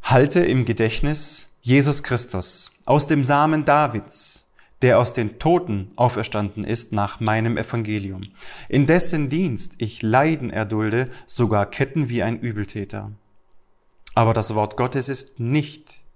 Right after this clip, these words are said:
gekettet. Darum ertrage ich alles standhaft um der Auserwählten willen,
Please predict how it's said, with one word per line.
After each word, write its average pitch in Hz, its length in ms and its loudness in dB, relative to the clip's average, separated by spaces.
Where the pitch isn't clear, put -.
gekettet. - 680 -4
Darum 143 520 4
ertrage 107 580 -2
ich 104 260 -4
alles 113 320 -2
standhaft 110 880 -4
um 120 200 0
der 110 160 0
Auserwählten 98 720 -4
willen, 110 360 -4